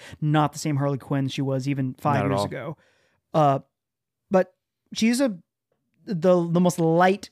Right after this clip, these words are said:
Speaker 1: chaotic, neutral, I guess, <laughs> a person can, uh, can be. But like I said, the reason I like Birds of Prey so much is, you know, I thought the action for a superhero movie was good.
Speaker 2: Yeah.
Speaker 1: Uh, especially as a D C movie,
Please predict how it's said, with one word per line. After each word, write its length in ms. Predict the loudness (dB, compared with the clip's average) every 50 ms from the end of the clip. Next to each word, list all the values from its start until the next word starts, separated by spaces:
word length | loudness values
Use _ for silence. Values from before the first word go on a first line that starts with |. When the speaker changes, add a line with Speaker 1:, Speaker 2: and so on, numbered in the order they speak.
| _ _ -4
Speaker 1:
chaotic, 800 | -2 0 2 4 4 4 4 2 0 -2 _ -14 -20 -20 -18 _ -2
neutral, 480 | 0 0 0 0 0 -2 -2 -2 0
I 100 | -2 -2
guess, 500 | -2 0 -2 -2 -2 -4 -8 -10 -12 -4
<laughs> 40 | -4
a 120 | -2 -2
person 420 | 0 2 2 2 2 0 -2 -4 -2
can, 200 | -2 -2 -2 -2
uh, 200 | -4 -4 -6 -8 -8
can 160 | -8 -6 -4 -4
be. 320 | -2 -4 -4 -4 -6 -10 -14 _ _ _ _ _ _ _ _ -20 _ -2
But 220 | 2 2 2 2 4
like 100 | 2 2
I 60 | 2
said, 120 | 2 2
the 80 | 2 4
reason 220 | 4 4 4 2
I 80 | 2 4
like 200 | 4 4 2 2
Birds 180 | 2 0 0 0
of 60 | -2
Prey 100 | -2 -2
so 180 | 0 0 -2 0
much 280 | 0 0 0 -2 -2
is, 400 | -2 -2 0 0 0 -2 -4 -4
you 40 | -4
know, 100 | -4 -4
I 60 | -2 0
thought 180 | 0 -2 0
the 100 | 0 0
action 400 | 0 0 0 -2 -2 -2 -2 -4
for 380 | -4 -4 -4 -4 -4 -6 -8 -12 _ _ _ _ _ _
a 180 | -2 -2 0 0
superhero 480 | -2 -2 -2 -2 0 2 2 2 4 4
movie 240 | 2 2 2 0
was 220 | 0 -2 -4 -6 -10 -6 -2
good. 380 | 0 2 2 2 0 -2 -6 -10 _ _ _ _ _
Speaker 2:
Yeah. 180 | -6 -6 -6 -6 -8 _ _
Speaker 1:
Uh, 300 | -4 -2 -2 -2 -4 -6 -10
especially 300 | -8 -2 -2 0 2 2
as 100 | 2 2
a 60 | 2 2
D 140 | 0 0
C 180 | 0 0 0 0
movie, 460 | 2 2 2 0 0 0 -2 -2 -4